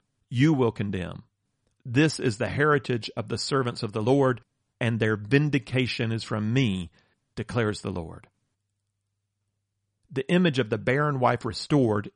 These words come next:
emphasizes the loving kindness of God and a new relationship of peace and security.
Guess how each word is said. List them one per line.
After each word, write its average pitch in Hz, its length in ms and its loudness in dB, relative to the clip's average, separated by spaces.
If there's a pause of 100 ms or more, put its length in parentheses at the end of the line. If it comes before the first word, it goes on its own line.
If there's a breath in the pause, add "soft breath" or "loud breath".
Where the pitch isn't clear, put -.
emphasizes 117 720 0
the 120 140 -8
loving 127 360 2
kindness 98 320 -4
of 101 100 -12
God 87 360 -8 (580)
and 120 160 -2
a 120 80 -2
new 156 260 6
relationship 120 680 0
of - 160 -12
peace 120 480 -6
and 104 100 -8
security. 101 720 -2